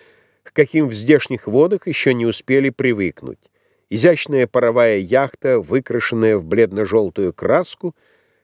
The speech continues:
четко очерченная, словно гравюра. Красавица неслась к берегам, распиливая волны легко, как утка в лохане с дождевой водой.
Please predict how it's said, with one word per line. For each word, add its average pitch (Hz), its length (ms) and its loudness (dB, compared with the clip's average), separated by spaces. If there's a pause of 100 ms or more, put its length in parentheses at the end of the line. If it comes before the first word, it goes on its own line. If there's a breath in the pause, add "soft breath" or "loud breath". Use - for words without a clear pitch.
(100)
четко - 520 0
очерченная, 131 760 0
словно 104 400 0
гравюра. 82 540 -4 (1200)
Красавица 131 640 2
неслась 117 440 0
к 80 100 -12
берегам, 120 580 2 (300 soft breath)
распиливая 127 760 2
волны 123 360 2
легко, 117 580 0
как - 300 -6
утка 143 320 -2
в 120 60 -2
лохане 117 480 0
с 92 100 -6
дождевой 104 520 2
водой. 92 460 0